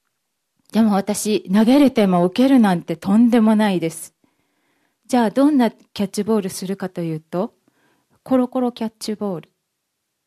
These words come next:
私は普通にポーンってボールを投げます。すると、太郎が、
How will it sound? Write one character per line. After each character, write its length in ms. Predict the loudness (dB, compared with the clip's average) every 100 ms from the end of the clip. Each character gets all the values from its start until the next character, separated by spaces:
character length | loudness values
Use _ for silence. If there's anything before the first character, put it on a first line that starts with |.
| _ _ _ _
私 340 | -8 -6 0
は 80 | 0
普 120 | 0
通 200 | -2 0
に 140 | 2 2
ポ 160 | 0
ー 40 | 2
ン 160 | 2 0
っ 20 |
て 200 | -2 -6
ボ 200 | -4 -6
ー 20 |
ル 100 | -6
を 60 | -10
投 100 | -12
げ 120 | -12
ま 180 | -12 -12
す。 240 | -16 -20 _ _ _ _ _ _ _
す 160 | -6 -2
る 100 | -2
と、 380 | 0 -2 -2 -4 _ _ _ _ _ _ _
太 180 | -6 -2
郎 200 | -2 -2
が、 280 | -4 -4